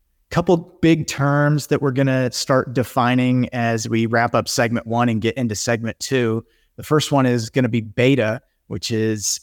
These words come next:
a term meaning the measurement of investment volatility. This can help you choose investment options based on your desired level of risk. And there's a few things to know about beta, and we'll talk about that in segment two. The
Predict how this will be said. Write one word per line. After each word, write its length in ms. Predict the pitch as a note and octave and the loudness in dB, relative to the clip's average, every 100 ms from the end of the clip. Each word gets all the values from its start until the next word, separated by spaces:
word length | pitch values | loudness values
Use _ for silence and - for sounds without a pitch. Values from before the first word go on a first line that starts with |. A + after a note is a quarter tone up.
| - | -6
a 140 | G#2+ | -4
term 420 | G#2+ - C#3+ C#3 B2+ | -4 0 2 2 2
meaning 380 | B2+ B2 B2 | 2 2 2
the 80 | A2+ | 0
measurement 420 | A#2+ C#3+ C#3 B2+ - | 0 0 2 0 0
of 360 | B2 A#2 A#2 A#2+ | 0 2 0 -2
investment 600 | B2+ A#2 A2 B2+ - C#3+ - | -6 -4 0 0 2 -2 0
volatility. 800 | A#2 G#2+ G2 - F#3+ C3 F#2+ | 2 2 2 0 2 4 2
This 180 | F#2 B2 | -2 -4
can 280 | - A2 G#2 _ _ | 0 0 0 _ _
help 220 | - B2 | -2 -2
you 80 | G2 | 0
choose 380 | F#2+ - A#2 A2+ | -4 0 0 2
investment 440 | G#2+ A2+ A2 A2+ - | 0 2 0 -2 -2
options 460 | A2 - A#2+ G#2 | -2 -2 -2 -4
based 360 | - A2+ A#2 - | -2 0 0 -2
on 320 | A2+ G#2+ G#2+ G#2 | -4 0 0 -2
your 160 | A#2 A2 | -4 -4
desired 720 | A2 G#2+ G#2 G2+ G#2 G#2 F#2+ - _ - | -4 -6 0 0 2 0 -2 -10 _ -6
level 480 | G#2+ G2+ G2+ G2 - | 0 0 0 -4 -4
of 180 | G#2+ F#2 | -8 -6
risk. 440 | F#2+ G2+ F2+ - A#2 | -4 -4 -4 -6 -4
And 180 | G#2 - _ - | -4 -6 _ -6
there's 120 | D#3 | -4
a 40 | |
few 160 | - G#3+ | 0 0
things 280 | G3 F3+ E3+ | 2 2 2
to 100 | D#3 | 2
know 240 | C3 B2+ | 2 2
about 400 | C3+ B2+ A2 A2 | 2 2 0 -2
beta, 440 | B2 A2+ A2+ A2+ - _ _ | 0 0 0 -2 -6 _ _
and 360 | - G#2 G#2 G#2 | -6 -4 -2 -4
we'll 100 | A2+ | -4
talk 240 | - G#2+ | -2 -2
about 240 | G#2+ G#2 - | 0 -2 0
that 240 | G#2+ G#2 - | -2 -2 -6
in 120 | G#2+ | -8
segment 480 | - A2+ G#2+ G#2 - | -4 -4 -4 -6 -8
two. 420 | - A2+ G#2 G2 _ _ _ | -2 0 0 -2 _ _ _
The 400 | C3 A#2 A2+ A2 | -2 0 0 -2